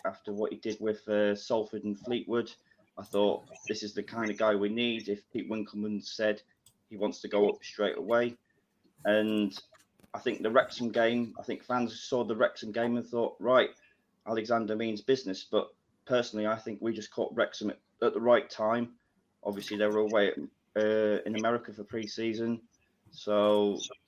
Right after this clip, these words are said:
that was a s-, bit of a false dawn. We were lucky to beat Tranmere. We were lucky to beat Colchester. We were lucky to beat Doncaster. We were lucky to get a point against Notts County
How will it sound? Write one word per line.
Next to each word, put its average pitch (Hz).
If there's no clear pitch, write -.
that 104
was 101
a 104
s-, -
bit -
of 98
a 101
false 104
dawn. 113
We 107
were 104
lucky 120
to -
beat 107
Tranmere. 113
We 101
were 104
lucky 113
to -
beat -
Colchester. 110
We 98
were 95
lucky 110
to -
beat 101
Doncaster. 113
We 104
were 101
lucky 117
to -
get -
a -
point 107
against -
Notts -
County 120